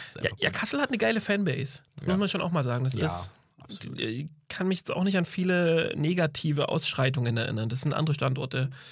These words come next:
Speaker 2: äh,
Speaker 1: Ja.
Speaker 2: größer in der Verlosung.
Speaker 1: Definitiv. Okay. Gut. D L zwei?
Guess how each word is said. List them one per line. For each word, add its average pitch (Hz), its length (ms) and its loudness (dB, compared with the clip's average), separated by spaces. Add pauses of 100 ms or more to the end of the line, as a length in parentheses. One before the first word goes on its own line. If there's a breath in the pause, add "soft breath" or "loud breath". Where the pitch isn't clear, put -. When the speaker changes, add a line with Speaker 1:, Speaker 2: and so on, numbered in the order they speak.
(220 loud breath)
Speaker 2:
äh, 131 380 6 (760 loud breath)
Speaker 1:
Ja. 110 220 -2 (360)
Speaker 2:
größer 147 300 4
in 127 60 2
der 123 80 0
Verlosung. - 520 4
Speaker 1:
Definitiv. 117 800 0 (720 loud breath)
Okay. 135 480 6 (1040 loud breath)
Gut. 135 380 4 (240)
D 131 100 4
L 127 120 4
zwei? 151 380 2